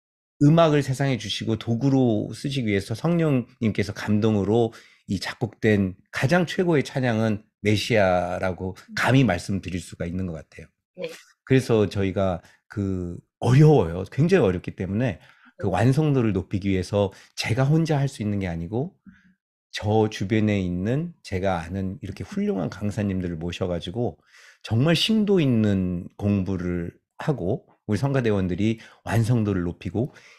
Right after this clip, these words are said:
Speaker 1: 우리 성가대원한테 제가 그랬어요. 여러분들 이거는 그냥 여기 뒷동산 오르는 산책 정도가 아니고요.
Speaker 2: <laughs>
Speaker 1: 매주 부르는 그런 찬양 가볍게 읽는 엑세이가 아니고요.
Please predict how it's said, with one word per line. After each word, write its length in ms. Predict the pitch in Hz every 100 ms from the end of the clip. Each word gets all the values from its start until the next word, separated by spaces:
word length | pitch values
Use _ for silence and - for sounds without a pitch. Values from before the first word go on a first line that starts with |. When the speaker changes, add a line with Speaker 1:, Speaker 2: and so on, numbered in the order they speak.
| _ _ _ _ _ _ _ -
Speaker 1:
우리 120 | 160
성가대원한테 480 | 170 220 196 160 113
제가 200 | 110 98
그랬어요. 440 | 90 87 - 85 - _ _ _ _ _ _ -
여러분들 460 | 113 113 117 110 95
이거는 540 | 92 101 110 113 87 - _ _ _
그냥 460 | - 107 107 92 - 104
여기 240 | 95 98
뒷동산 560 | - - 131 135 120 90
오르는 360 | 92 92 92
산책 440 | 92 160 170 165 -
정도가 380 | 104 90 82
아니고요. 540 | 78 90 92 87 90 139 _ _ _ _
Speaker 2:
<laughs> 560 | 185 190 - - - -
Speaker 1:
매주 360 | 123 127 160 139
부르는 480 | 113 113 107 104
그런 280 | 90 101 95
찬양 680 | 90 151 147 123 123 175 113 _ -
가볍게 440 | - 123 123 123
읽는 480 | 98 98 101 98 87
엑세이가 540 | 82 - 113 101 90
아니고요. 500 | 80 85 85 95 135